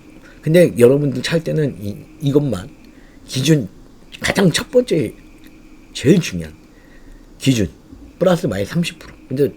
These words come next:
뭐 플러스 마이너스 삼십 프로 만 됐다고 해서 다 기법 일이 아니에요. 추가 조건은 꼭 알고, 알아야 가능한 겁니다.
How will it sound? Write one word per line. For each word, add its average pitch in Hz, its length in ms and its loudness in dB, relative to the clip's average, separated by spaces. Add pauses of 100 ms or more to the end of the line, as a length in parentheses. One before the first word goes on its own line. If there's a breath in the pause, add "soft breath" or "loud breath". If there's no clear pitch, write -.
(100)
뭐 95 200 -12
플러스 - 260 -4
마이너스 143 360 -2
삼십 226 280 -6
프로 202 160 -4
만 151 240 0
됐다고 127 400 -2
해서 113 100 -4
다 - 120 -10
기법 120 320 -6
일이 160 120 -4
아니에요. 117 440 -6 (400 loud breath)
추가 - 320 0
조건은 139 640 2 (100)
꼭 165 240 -4
알고, 117 540 0 (1900 loud breath)
알아야 117 520 -6 (680)
가능한 104 340 -6
겁니다. 104 340 -8